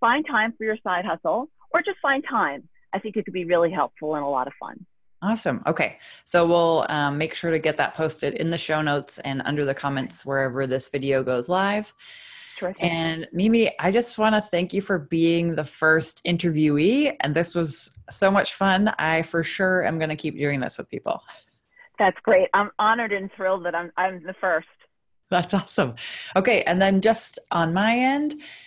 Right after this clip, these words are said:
Speaker 2: if you are watching this video or listening to the podcast, go ahead and leave us a five-star review and say what it is you loved about this episode. If you really like it, go ahead and share it. That is the best thank you you can give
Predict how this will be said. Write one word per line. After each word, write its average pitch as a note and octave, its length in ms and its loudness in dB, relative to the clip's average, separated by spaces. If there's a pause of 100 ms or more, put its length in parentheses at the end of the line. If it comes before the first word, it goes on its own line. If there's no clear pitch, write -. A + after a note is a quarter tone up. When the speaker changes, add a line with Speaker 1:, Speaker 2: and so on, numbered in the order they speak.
(140)
Speaker 2:
if G3 280 0
you B3+ 460 4
are G3 120 4
watching G3 320 2
this F#3 160 0
video B3+ 320 4
or G#3 140 4
listening F#3 340 0
to E3+ 80 0
the E3+ 80 0
podcast, G3+ 560 0
go G3+ 200 4
ahead G3 340 2
and E3+ 160 -2
leave G3 180 2
us G3+ 140 -2
a G3 40 0
five-star F3 480 2
review E3 540 2
and D3+ 200 -4
say F3 440 0
what E3+ 160 4
it D#3+ 100 4
is D#3+ 160 4
you D3+ 120 -2
loved C#3+ 260 0
about C3+ 240 0
this C3+ 180 -8
episode. B2+ 560 -2
If A#2+ 120 -14
you C#3+ 100 -4
really D#3 240 0
like D3 220 2
it, - 120 -6
go D3 140 2
ahead C#3+ 220 -2
and C3 120 -4
share C3 380 -4
it. - 160 -4
That C#3 160 -2
is C#3 160 -8
the C#3 100 -14
best C3+ 280 -2
thank - 200 -14
you C3 80 -4
you B2+ 160 -4
can B2+ 140 -12
give A#2+ 340 -6